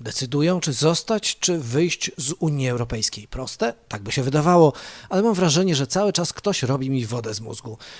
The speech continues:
Zwolennicy brexitu wymieniają liczne i niewątpliwe wady Brukseli, czyli nadmierną biurokrację i regulacje,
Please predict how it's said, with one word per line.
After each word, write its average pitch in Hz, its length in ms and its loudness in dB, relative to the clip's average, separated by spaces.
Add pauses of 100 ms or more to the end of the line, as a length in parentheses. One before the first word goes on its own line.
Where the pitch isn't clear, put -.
(140)
Zwolennicy 151 520 2
brexitu 131 680 2
wymieniają 147 540 2
liczne 147 420 2
i 180 80 0
niewątpliwe 170 880 2
wady 113 280 -4
Brukseli, 113 600 -4 (260)
czyli 185 220 -2
nadmierną 120 460 -4
biurokrację 139 600 0
i 143 60 2
regulacje, 151 680 2